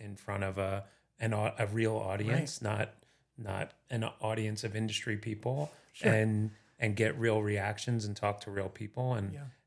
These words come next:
Speaker 1: and I think the filmmakers appreciate that. Um, so yeah, I th-, I think it's, you know, hopefully we're, we're on the right end of that evolution, but it, it feels, it feels pretty good and well received.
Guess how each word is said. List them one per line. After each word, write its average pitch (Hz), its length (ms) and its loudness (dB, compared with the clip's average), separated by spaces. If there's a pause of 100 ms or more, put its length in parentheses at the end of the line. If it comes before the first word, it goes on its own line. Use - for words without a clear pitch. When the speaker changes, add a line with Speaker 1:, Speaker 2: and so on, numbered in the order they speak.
Speaker 1:
and 104 140 -2
I 101 80 0
think 107 280 -2
the - 60 -6
filmmakers 104 600 -2
appreciate 110 560 -2
that. 104 380 -2 (120)
Um, 98 400 -6 (420)
so - 120 -2
yeah, 131 220 4 (120)
I 110 60 0
th-, - 240 -6
I 113 60 0
think 113 200 0
it's, - 380 0 (720)
you 151 160 4
know, 117 220 6
hopefully 143 420 8
we're, 110 500 4 (580)
we're 113 220 4
on 110 160 2
the 107 80 0
right 104 260 2
end 107 220 2
of 98 140 -2
that 98 420 -2
evolution, 107 640 0
but 110 140 0
it, - 160 -4
it 117 180 -2
feels, 123 540 0
it 120 120 -2
feels 131 280 0
pretty 107 240 -2
good 101 240 -2
and 98 160 -6
well 98 180 -14
received. 104 600 -16